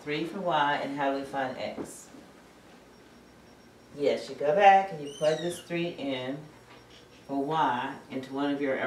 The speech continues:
original equations, okay? It has to be original. So just because it looks a little fu-, messy, I'm gonna bring this over, four x plus three y equals nine. That was the original equation, and we're gonna plug in three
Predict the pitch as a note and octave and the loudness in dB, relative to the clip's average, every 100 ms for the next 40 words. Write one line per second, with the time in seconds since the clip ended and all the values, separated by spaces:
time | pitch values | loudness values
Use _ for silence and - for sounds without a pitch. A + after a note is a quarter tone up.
0 | B2 D3 E3 E3+ E3+ E3 E3 - C#3 - | -2 2 2 2 0 2 2 0 -4 -6
1 | C3+ A2 G2 - - A#2+ A#2+ C#3 C#3+ C#3 | -4 -4 -4 -10 -16 -16 -10 -4 -2 -2
2 | C#3 C3 E3+ F3+ G3 D#3+ D3 C3+ - - | -4 -4 -2 0 2 2 0 -4 -6 -14
3 | - - - E3 D#3+ F3 F#3+ - F3 F3+ | -20 -20 -8 -4 0 0 -2 -4 -6 -4
4 | D#3+ E3 E3 E3+ E3+ - - D#3 D3+ - | -4 -6 -4 -2 0 -2 -6 -2 0 -2
5 | C#3 D3 - - - C#3+ D3+ C#3+ D3 D#3+ | -6 -8 -12 -20 -14 -4 -2 0 0 0
6 | E3+ F3 D3+ C#3+ C#3+ - D3+ D#3+ C#3 D3 | -2 -2 -2 -2 -2 -2 0 0 0 -2
7 | D3 - C#3+ C3+ - C#3+ C#3+ C#3 C3 C3 | -2 -4 -4 -4 -2 0 2 2 2 -2
8 | B2+ B2+ C3 D3 F#3+ - - - - - | -4 -2 0 0 -2 -8 -16 -20 -20 -18
9 | - - - - - - - - - - | -18 -20 -20 -20 -20 -20 -20 -20 -20 -10
10 | C3+ D#3 D3+ D3 C#3+ C3+ D3 E3 F#3+ F#3+ | 2 2 2 0 -2 0 0 -2 -2 -2
11 | F#3+ D#3 C3+ B2 C3 C#3+ E3 - D3 D3 | -2 0 2 2 -2 -8 -10 -8 -2 2
12 | E3 F3 F3 F3+ D#3 D#3 D3+ D3 - - | 2 2 2 2 0 2 0 -2 -6 -14
13 | - - - - - - E3 F3 E3+ F3 | -20 -20 -20 -20 -20 -10 -2 0 0 -2